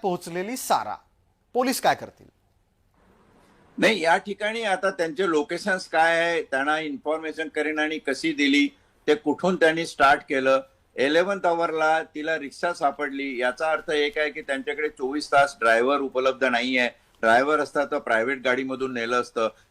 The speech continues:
Speaker 2: रिक्षा किंवा टॅक्सी याची मदत घ्यावी लागली, ती रिक्षा कुठून मिळाली,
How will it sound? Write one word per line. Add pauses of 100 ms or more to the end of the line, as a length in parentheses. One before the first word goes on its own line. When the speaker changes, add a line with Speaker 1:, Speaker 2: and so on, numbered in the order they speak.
Speaker 2:
रिक्षा
किंवा
टॅक्सी
याची
मदत
घ्यावी
लागली,
ती
रिक्षा
कुठून
मिळाली,